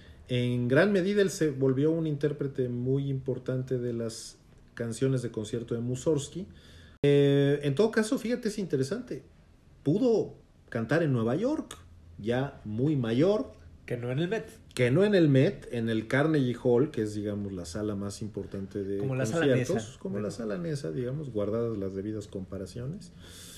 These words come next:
Speaker 1: Este, uno de estos recitales líricos son donde incluyó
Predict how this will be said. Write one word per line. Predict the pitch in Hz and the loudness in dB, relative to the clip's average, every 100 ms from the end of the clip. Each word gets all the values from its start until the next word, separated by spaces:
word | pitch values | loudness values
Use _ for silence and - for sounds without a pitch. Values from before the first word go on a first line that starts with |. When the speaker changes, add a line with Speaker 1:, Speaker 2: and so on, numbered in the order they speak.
| - - - - - - | -20 -20 -20 -20 -20 -2
Speaker 1:
Este, | 113 113 - - 107 101 101 98 95 95 90 90 87 82 - - | 0 0 -2 -4 -2 0 0 -2 -4 -4 -6 -6 -8 -12 -20 0
uno | 143 156 151 | 4 6 6
de | 135 | 6
estos | 139 - - 104 - - - | 4 2 -2 -2 -4 -14 -12
recitales | - 110 - 107 - 113 110 107 | -6 -4 -4 -6 -2 0 0 -2
líricos | 120 135 156 - 110 | 0 0 0 -4 -6
son | 101 95 | -6 -6
donde | 95 92 95 | -6 -8 -8
incluyó | 90 95 92 104 107 | -8 -6 -4 -2 -4